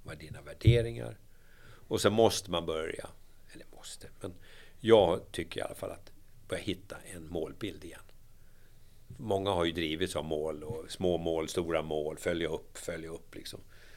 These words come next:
Men helt plötsligt finns det inte målbilder. Så det, det, det där är grunden. Men man måste hitta vem man är, självkännedomen, liksom, drivkraften. För jag har ju varit med om idrottare som säger, "Peter, kan du hjälpa mig att bli föredragshållare?"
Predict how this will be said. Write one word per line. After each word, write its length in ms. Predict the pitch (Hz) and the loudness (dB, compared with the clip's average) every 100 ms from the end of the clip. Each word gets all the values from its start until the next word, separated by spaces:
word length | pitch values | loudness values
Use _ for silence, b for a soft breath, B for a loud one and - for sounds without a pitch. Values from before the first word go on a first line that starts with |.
| B B B | B B B
Men 80 | 87 | 2
helt 120 | 135 | 4
plötsligt 240 | 170 - - | 4 2 2
finns 200 | 160 - | 2 2
det 60 | |
inte 120 | - 101 | -6 -8
målbilder. 480 | 104 104 113 113 - - - - - - b b b b b b b | -8 -8 -12 -16 -18 -20 -20 -20 -20 -20 b b b b b b b
Så 160 | - 113 | 0 6
det, 380 | 104 139 135 131 131 | 10 10 10 8 0
det, 300 | 110 113 113 104 101 98 92 - - - | 2 4 6 6 4 0 -6 -12 -16 -2
det 100 | 117 | 4
där 180 | 110 135 | 8 8
är 40 | 107 | 8
grunden. 540 | 98 120 107 76 - | 8 8 6 -4 -4
Men 160 | 98 98 | -2 2
man 140 | 110 | 2
måste 220 | 120 - | 4 2
hitta 420 | 127 147 - - 101 | 4 4 4 2 2
vem 180 | 101 | 2
man 140 | 98 117 | 2 -2
är, 100 | 98 | 2
självkännedomen, 1000 | - 117 90 - 98 101 131 98 80 - - | 6 6 6 2 4 6 4 4 -6 -12 -16
liksom, 240 | - - - | -16 -14 -10
drivkraften. 800 | - 120 92 - 127 - - - - b b b b b b - | -2 0 0 4 4 2 -6 -14 -16 b b b b b b 8
För 100 | 98 | 10
jag 80 | |
har 80 | 110 | 12
ju 60 | 147 | 12
varit 200 | 151 101 | 12 12
med 160 | 92 | 6
om 120 | 87 92 | 6 2
idrottare 560 | 80 85 80 - 78 | 2 2 2 0 -4
som 140 | - - | -6 -8
säger, 180 | 90 | -8
"Peter, 240 | - 98 - | -6 -6 -4
kan 120 | 104 | 2
du 80 | 131 | 10
hjälpa 340 | 151 - 139 | 10 10 6
mig 200 | 123 92 | 6 4
att 100 | 90 | 4
bli 140 | 87 87 | 2 4
föredragshållare?" 760 | 92 80 80 - 143 53 | 4 4 0 0 0 -2